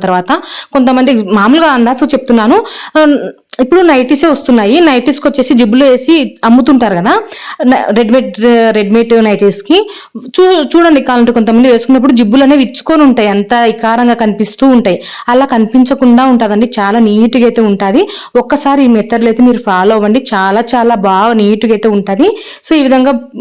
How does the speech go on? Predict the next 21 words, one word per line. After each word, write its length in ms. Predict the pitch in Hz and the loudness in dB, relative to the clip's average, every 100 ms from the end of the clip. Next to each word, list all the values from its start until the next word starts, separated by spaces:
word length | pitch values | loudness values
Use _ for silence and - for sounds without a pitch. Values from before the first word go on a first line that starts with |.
| 226 | 0
ఇంకా 160 | 196 208 | 2 0
ముందర 160 | 208 208 | 2 0
భాగం 140 | 240 240 | 0 0
అయితే 120 | 226 269 | -2 -4
స్టిచ్చింగ్ 340 | 220 - 220 214 | -6 -4 0 0
అయితే, 200 | 202 262 339 - - - _ 233 233 | 0 0 0 -4 -20 -20 _ -2 0
ప్రిన్సెస్ 320 | 240 196 214 240 | -2 -2 -6 -6
కట్ 120 | 233 | -4
అయితే 100 | 220 294 247 | -2 0 -2
రెడీ 120 | 220 | -2
చేసి 120 | 226 226 | -4 -2
పెట్టేసుకున్నాము. 560 | 202 202 208 202 185 254 339 | -2 -2 -2 -2 0 2 0
ఇప్పుడు 160 | 226 226 | 2 0
నెక్ 160 | 208 - _ _ _ _ _ _ - | 0 -10 _ _ _ _ _ _ -2
నేను 180 | 233 302 | 0 0
సంకలోతి 340 | 247 226 240 247 | -2 0 0 0
అయితే 120 | 233 | -2
తీయొద్దని 360 | 233 220 214 220 | -2 -2 0 -2
చెప్పాను 280 | 208 202 190 | -2 -4 -4
కదా, 140 | 175 285 440 - - - | -2 -2 -4 -10 -10 0
ఇందుకోసం 340 | 240 247 254 | 2 2 0